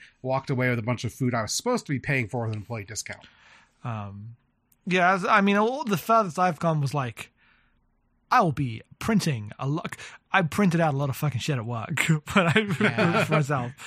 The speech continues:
Speaker 2: uh, 'cause I am not paying for printing ever. Um, yeah.
Speaker 3: We had a rule when I worked tech support that if something didn't actually have an asset tag on it, it didn't matter if it went disappear, if it disappeared.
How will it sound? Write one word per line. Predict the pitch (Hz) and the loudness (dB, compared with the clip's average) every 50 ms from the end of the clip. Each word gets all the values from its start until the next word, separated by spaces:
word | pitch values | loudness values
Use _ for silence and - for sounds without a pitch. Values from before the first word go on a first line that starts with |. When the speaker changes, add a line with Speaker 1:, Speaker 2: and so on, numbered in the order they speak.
| - - - - - | -18 -18 -18 -12 -8
Speaker 2:
uh, | 127 127 127 | -4 -4 -4
'cause | 113 135 | -2 0
I | 151 156 151 | 0 2 4
am | 160 | 4
not | 170 170 156 | 4 2 2
paying | - 151 143 135 | 0 0 0 0
for | - | -2
printing | - - 139 127 - 117 107 - | -2 -2 -2 -2 -2 -6 -6 -4
ever. | 127 123 101 101 95 107 - _ _ _ _ _ _ _ _ _ _ | -6 -6 -6 -6 -8 -10 -12 _ _ _ _ _ _ _ _ _ _
Um, | 117 107 104 101 101 104 113 - _ _ _ _ _ _ _ _ _ _ _ _ _ _ _ _ _ _ _ _ | -10 -8 -8 -8 -8 -10 -10 -12 _ _ _ _ _ _ _ _ _ _ _ _ _ _ _ _ _ _ _ _
yeah. | - 139 117 104 104 113 117 - 156 | -8 -8 -8 -10 -12 -16 -16 -12 -10
Speaker 3:
We | 147 190 202 208 | -6 -4 -2 0
had | 233 214 | 0 0
a | 190 165 | -2 -2
rule | 131 127 139 143 143 139 | -4 -4 -4 -4 -2 -2
when | 131 127 | -2 -2
I | 123 123 | -2 -2
worked | 127 127 117 - - | -4 -6 -8 -6 -6
tech | 127 123 - | -6 -6 -4
support | - 139 117 131 123 120 110 | -6 -6 -6 -4 -4 -4 -4
that | - 123 120 | -6 -6 -6
if | 120 - 131 - | -6 -6 -6 -6
something | 160 143 139 160 143 120 | -6 -6 -6 -6 -8 -6
didn't | - 131 123 120 131 | -6 -6 -6 -6 -6
actually | 120 117 - - 139 | -8 -8 -8 -8 -8
have | 120 131 139 113 | -6 -6 -4 -4
an | 110 101 | -6 -6
asset | 101 101 101 - - 135 131 - | -6 -6 -6 -8 -8 -10 -10 -8
tag | - 151 143 139 135 | -6 -4 -4 -4 -4
on | 147 151 156 | -4 -4 -2
it, | 160 156 156 - | -2 -2 -4 -4
it | 143 127 | -6 -6
didn't | - 127 117 113 | -6 -6 -6 -6
matter | 104 101 104 107 110 | -6 -6 -4 -6 -6
if | - | -6
it | 135 123 | -8 -8
went | 117 113 101 | -8 -8 -8
disappear, | 110 - - 104 - 110 107 120 - | -8 -10 -10 -10 -8 -8 -8 -8 -8
if | 135 127 123 104 | -10 -10 -10 -10
it | 117 | -10
disappeared. | 101 110 - 117 - - 117 113 117 127 135 | -10 -10 -10 -12 -10 -8 -6 -6 -6 -6 -10